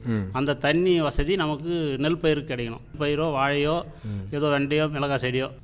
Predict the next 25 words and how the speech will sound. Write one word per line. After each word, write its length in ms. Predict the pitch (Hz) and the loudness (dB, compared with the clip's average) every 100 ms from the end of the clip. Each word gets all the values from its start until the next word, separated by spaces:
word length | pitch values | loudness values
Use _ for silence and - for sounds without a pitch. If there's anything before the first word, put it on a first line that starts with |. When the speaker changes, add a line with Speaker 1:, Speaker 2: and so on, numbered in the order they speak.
| - | -8
Speaker 2:
போட்டிருந்தீங்கன்னா 460 | 165 175 147 170 196 | -2 0 0 2 2
அது, 140 | 143 | 2
அந்த 200 | 151 143 | 0 -2
தண்ணி 400 | 131 143 165 185 | 0 2 4 2
நமக்கு 440 | 202 165 147 143 147 | 2 -2 -2 -2 -2
அது 140 | 139 | 0
யூஸ் 240 | 139 156 139 | 0 0 0
ஆகணும். 300 | 117 110 113 - - | 0 -2 -8 -16 -10
அந்த 240 | 123 156 160 | -2 0 2
யூஸில் 340 | 165 165 185 | 2 2 4
அது 320 | 196 165 170 | 6 6 4
நல்லா 300 | 160 156 175 | 0 2 4
மகசூல் 360 | 151 143 143 143 | 4 2 0 -4
கொடுக்கணும், 440 | 123 123 139 226 | -2 -4 -2 -4
நம்ம 240 | 208 147 147 | -2 -2 0
விவசாயம் 380 | 156 160 156 135 | -2 2 2 2
நல்லா 300 | 131 135 123 | 0 0 0
இருக்கும், 260 | 113 107 - - | -2 -8 -10 -8
நமக்கும் 800 | 131 147 170 170 156 135 127 120 - - | 0 2 2 2 2 0 -4 -6 -10 -4
வருவாய் 340 | 127 160 165 | 2 6 6
நிறையா 460 | 143 131 139 151 156 | 4 2 2 2 2
ஈட்டும் 280 | 139 131 120 - - | 0 -2 -6 -6 -4
ன்னு 80 | 107 | 0
Speaker 1:
ம். 40 | |
Speaker 2:
சொன்னேன். 340 | 98 127 113 | 0 -2 -6